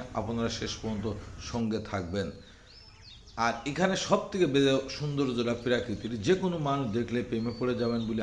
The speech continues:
আমার দীর্ঘ বিশ্বাস। আহ, চলুন, আমরা এখন দাঁড়িয়ে আছি একটি ইউনিয়নের মধ্যে, আর বৃষ্টির ওপাশেই চলে যাবে পৌরসভার মধ্যে। ঠিকানাটি অবশ্যই আপনাদের জানিয়ে দেবো।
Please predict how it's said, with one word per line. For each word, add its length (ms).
আমার 260
দীর্ঘ 220
বিশ্বাস। 500
আহ, 1200
চলুন, 360
আমরা 320
এখন 280
দাঁড়িয়ে 300
আছি 140
একটি 220
ইউনিয়নের 540
মধ্যে, 280
আর 140
বৃষ্টির 420
ওপাশেই 480
চলে 220
যাবে 200
পৌরসভার 540
মধ্যে। 340
ঠিকানাটি 500
অবশ্যই 520
আপনাদের 400
জানিয়ে 340
দেবো। 160